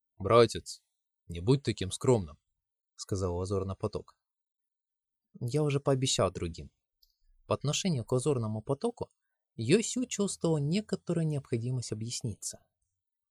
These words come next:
«Кому?» Лазурный поток немедленно встал в стойку. Могли ли это быть представители других гильдий? «Друзьям», ответил Йосю. Лазурного потока так и подмывало спросить о его друзьях.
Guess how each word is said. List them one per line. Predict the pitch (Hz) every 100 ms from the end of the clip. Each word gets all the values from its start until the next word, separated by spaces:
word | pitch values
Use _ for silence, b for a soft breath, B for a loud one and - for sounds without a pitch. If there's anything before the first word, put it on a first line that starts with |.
| _
«Кому?» | - 90 110 151 107 _ _ _ _ _ _ _ _
Лазурный | - 101 160 247 202
поток | 180 214 -
немедленно | 151 139 185 196 180 170
встал | - 170
в | 170
стойку. | - - 196 - - _ _ _ _ _ _
Могли | 90 82 107
ли | 190
это | 196 170
быть | 151 147
представители | - 127 - 107 165 147 131
других | - 113 165 -
гильдий? | 165 165 - - _ _ _ _ _ _ _ _ -
«Друзьям», | 135 262 226 240 247 _ _ _ _ _ _ -
ответил | 101 107 127 113
Йосю. | 101 - - _ _ _ _ _ _ _ _ _
Лазурного | 110 123 247 269 202
потока | - 180 247 -
так | - 262 -
и | 214
подмывало | - 196 196 202 165 107 82
спросить | - 92 - 170
о | 107
его | 95 104
друзьях. | 107 101 85 -